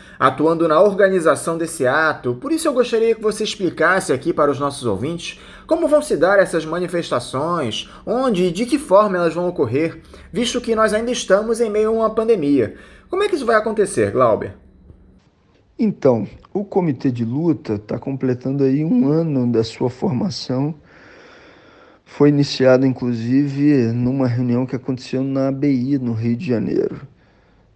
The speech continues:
Speaker 2: Conta com aproximadamente duzentas pessoas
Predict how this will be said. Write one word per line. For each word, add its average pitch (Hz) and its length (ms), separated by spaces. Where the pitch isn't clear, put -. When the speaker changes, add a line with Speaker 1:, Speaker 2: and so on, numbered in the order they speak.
Speaker 2:
Conta 120 480
com 117 180
aproximadamente 120 680
duzentas 127 720
pessoas 135 1040